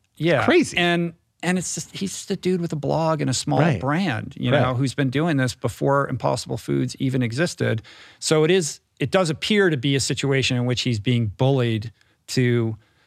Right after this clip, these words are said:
Speaker 1: relinquish these trademarks that he rightfully and legally secured a long time ago. Now, I haven't read the complaint. I don't know
Speaker 2: It got thrown out.
Speaker 1: what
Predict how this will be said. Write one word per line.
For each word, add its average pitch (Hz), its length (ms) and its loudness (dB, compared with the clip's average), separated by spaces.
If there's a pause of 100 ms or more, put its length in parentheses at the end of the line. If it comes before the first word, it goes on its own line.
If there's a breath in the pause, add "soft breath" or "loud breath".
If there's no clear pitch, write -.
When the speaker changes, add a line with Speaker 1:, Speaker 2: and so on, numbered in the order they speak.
(160)
Speaker 1:
relinquish 135 880 2 (160)
these 117 220 -2
trademarks 110 760 -2
that 113 220 -2
he 113 300 0
rightfully 117 600 0
and 104 160 0
legally 113 420 0
secured 117 720 -2
a 117 60 -4
long 113 260 0
time 143 280 -2
ago. - 340 -4 (340 soft breath)
Now, 123 120 4
I 147 60 4
haven't 147 220 0
read 127 180 2
the 117 80 -2
complaint. 117 640 -2
I 131 60 2
don't 135 160 2
know 120 320 0 (100)
Speaker 2:
It - 80 2
got 98 220 2
thrown 104 200 2
out. 104 260 0
Speaker 1:
what 131 300 -2